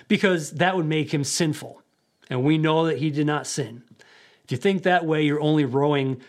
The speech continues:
uh, with the other oar, and you're off course yet again. Now, fast forward to last summer, uh, Isaac was nine years old.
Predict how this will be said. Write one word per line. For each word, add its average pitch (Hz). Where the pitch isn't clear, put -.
uh, 139
with 143
the 139
other 147
oar, 135
and 147
you're 151
off 151
course 165
yet 139
again. 131
Now, 123
fast 156
forward 160
to 147
last 139
summer, 139
uh, 131
Isaac 139
was 135
nine 165
years 139
old. 101